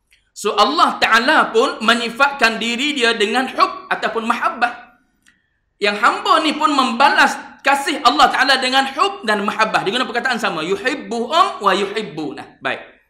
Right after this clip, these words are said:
Kalau kita balik kepada definisi, definisi ni kata kasih dan cinta itu ialah cenderung hati.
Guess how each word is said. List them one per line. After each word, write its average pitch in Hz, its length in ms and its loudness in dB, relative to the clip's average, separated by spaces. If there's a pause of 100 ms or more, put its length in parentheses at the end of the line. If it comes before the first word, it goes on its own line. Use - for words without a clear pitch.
(720)
Kalau 302 400 2
kita 254 240 -4
balik 262 400 2
kepada 214 320 0
definisi, 202 880 -6
definisi 214 640 -6
ni 247 160 -4
kata 208 400 -2
kasih 233 320 -2
dan 214 160 0
cinta 240 460 -4
itu 233 260 -8
ialah 214 320 -2
cenderung 196 640 -4
hati. 233 560 -10